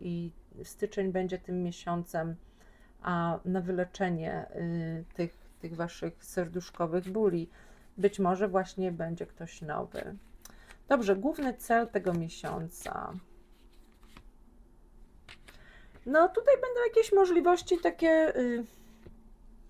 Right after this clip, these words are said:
materialne, można by powiedzieć, choć niekoniecznie. Y, pentakle mówią też o naszym fizycznym zdrowiu, więc, y, może się to właśnie wiązać z tym, y, waszym uzdrawianiem i jesteście gotowi po prostu budować coś,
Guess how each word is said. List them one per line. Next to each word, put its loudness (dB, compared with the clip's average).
materialne, 6
można 0
by -2
powiedzieć, -4
choć -8
niekoniecznie. 4
Y, 2
pentakle 2
mówią -4
też -4
o -2
naszym -6
fizycznym -4
zdrowiu, 2
więc, -2
y, -2
może 0
się -8
to -2
właśnie -2
wiązać 0
z -18
tym, 0
y, 2
waszym 0
uzdrawianiem 2
i -2
jesteście -4
gotowi 0
po -6
prostu -6
budować 0
coś, -2